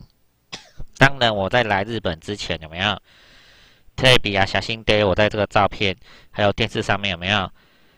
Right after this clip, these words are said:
桜を見たことはありました。哈，当我在来日本之前，我有看过哈，在电视上有、照片上有看到这个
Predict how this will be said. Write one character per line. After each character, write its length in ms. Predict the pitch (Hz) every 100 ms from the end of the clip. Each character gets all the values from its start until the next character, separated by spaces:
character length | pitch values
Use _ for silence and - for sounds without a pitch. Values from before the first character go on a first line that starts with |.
| -
桜 580 | - 117 - 135 127 113
を 40 |
見 100 | 120
た 140 | 117 107
こ 140 | 113
と 160 | 107 98
は 200 | 123 -
あ 60 |
り 140 | 95 92
ま 140 | 92
し 60 | -
た。 140 | 87 80
哈， 100 | 76
当 160 | 117
我 120 | 110 92
在 140 | 110
来 160 | 92 90
日 140 | 104
本 180 | 90 82
之 100 | 92
前， 220 | - 82
我 160 | 80 76
有 120 | 85
看 240 | - 101
过 220 | 92 95 80
哈， 240 | 85 76 - _
在 140 | - 101
电 180 | 107 101
视 20 |
上 120 | 104
有、 140 | 85 85 -
照 140 | 107
片 120 | 101
上 140 | 98 95
有 80 |
看 120 | 82 95
到 120 | 90
这 80 | 90
个 240 | 85 -